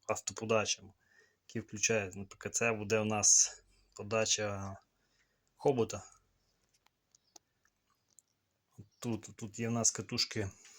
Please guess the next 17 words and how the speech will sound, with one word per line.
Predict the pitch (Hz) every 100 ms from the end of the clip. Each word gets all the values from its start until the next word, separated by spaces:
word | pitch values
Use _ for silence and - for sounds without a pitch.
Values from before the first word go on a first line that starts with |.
| -
заводу | 110 104 110 117 107
на | 107 104
триста, | 101 117 113 - _
триста | - 113 - - - 110
вісімдесят | 110 113 110 107 - 165 -
вольт. | 123 113 104 _ _ _ _ _ _ _ _ _ _ _ _ _ _ _ -
Е, | 110 101
я | 98 123
ставлю | 139 - 123 117 110
на | 110
двісті | 104 110 -
двадцять. | 110 104 95 87 -
Зараз | 101 107 104 -
я | 104
їх | 98 -
покажу. | - - 104 95 98 92 _ _ _ _ - _ _ _ _ _ _ _ _ - _ - -
Так, | 123 104